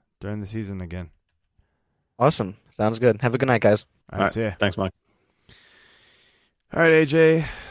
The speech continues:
Speaker 1: that's it for the show. Um, I did wanna point out the fact that I'm wearing the Nashville shirt. Um, you know, thoughts and prayers go out to the, the victims of the, the horrible tornado that went through that,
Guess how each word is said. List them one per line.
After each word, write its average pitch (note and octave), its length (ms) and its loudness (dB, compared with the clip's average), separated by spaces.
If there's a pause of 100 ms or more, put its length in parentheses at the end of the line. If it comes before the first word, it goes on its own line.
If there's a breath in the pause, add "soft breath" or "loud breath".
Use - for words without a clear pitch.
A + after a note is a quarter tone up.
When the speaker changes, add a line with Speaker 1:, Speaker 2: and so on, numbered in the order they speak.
(120 loud breath)
Speaker 1:
that's - 260 -8
it D#3+ 220 -4
for D3+ 160 -8
the C#3+ 120 -4
show. D#3 640 0 (100)
Um, B2 480 -8 (280)
I B2+ 60 -10
did B2+ 140 -6
wanna B2 180 -6
point A#2+ 240 -6
out A2 80 -10
the - 80 -18
fact A2+ 260 -8
that A2 100 -8
I'm G#2+ 180 -10
wearing G#2+ 540 -12 (260)
the G#2 200 -12
Nashville G2+ 540 -6
shirt. G2+ 480 -10
Um, F#2 500 -10 (1900)
you F#2 80 -8
know, F2+ 140 -6
thoughts G2 360 -6
and E2+ 80 -10
prayers F#2+ 580 -4
go F#2+ 260 -4
out F#2 300 -6
to F#2 600 -8 (220)
the, F#2 520 -8
the F#2+ 100 -12
victims G2+ 440 -8
of F2+ 140 -8
the, E2+ 320 -10
the F#2 200 -6
horrible B2+ 540 0
tornado F2+ 580 -8
that E2+ 140 -12
went E2+ 160 -14
through F2+ 200 -10
that, E2+ 220 -10